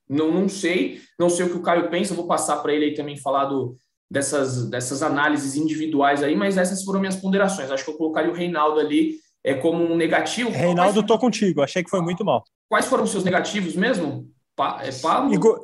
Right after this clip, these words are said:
Speaker 2: Igor, Igor Gomes, Sara e Pablo. Igor Gomes em primeiro, Sara em segundo e Pablo
Speaker 1: É,
Speaker 2: em
Speaker 1: eu tira-,
Speaker 2: terceiro.
Speaker 1: eu tiraria o Sara aí pra colocar o Reinaldo, então. Eu tiraria o Sara, colocaria o Reinaldo e os três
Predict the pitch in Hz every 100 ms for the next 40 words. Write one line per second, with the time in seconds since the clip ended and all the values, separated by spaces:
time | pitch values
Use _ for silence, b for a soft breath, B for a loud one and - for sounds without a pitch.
0 | - - 196 180 196 190 220 196 233 269
1 | 233 - 254 254 - 196 180 185 180 208
2 | 220 208 196 220 226 220 226 202 202 220
3 | 202 214 208 208 190 208 143 131 - 160
4 | 220 220 247 - - 202 202 196 190 202
5 | 208 196 190 190 170 147 135 135 123 104
6 | 107 _ 120 131 147 147 143 156 151 156
7 | 151 147 147 147 135 131 147 151 147 -
8 | 147 147